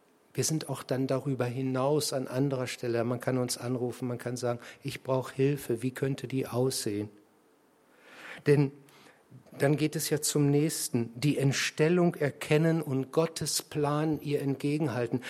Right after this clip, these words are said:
Da ist ja etwas fehlgeprägt in mir dann. Und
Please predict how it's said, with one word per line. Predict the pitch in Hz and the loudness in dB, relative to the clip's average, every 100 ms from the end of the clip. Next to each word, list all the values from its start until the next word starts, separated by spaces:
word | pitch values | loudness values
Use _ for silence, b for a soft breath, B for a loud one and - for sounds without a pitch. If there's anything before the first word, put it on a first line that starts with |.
| B | B
Da | 151 | -2
ist | 170 - | 0 0
ja | 156 | 0
etwas | 160 - 160 147 - | 0 -2 0 0 -2
fehlgeprägt | - - 190 202 185 175 - 147 135 117 - | -2 4 8 8 6 2 -2 -2 -2 -2 -6
in | 135 113 | -6 -4
mir | 120 117 | -4 -8
dann. | 113 110 _ _ _ _ _ _ _ _ B B B B | -10 -16 _ _ _ _ _ _ _ _ B B B B
Und | - 156 151 | 2 2 0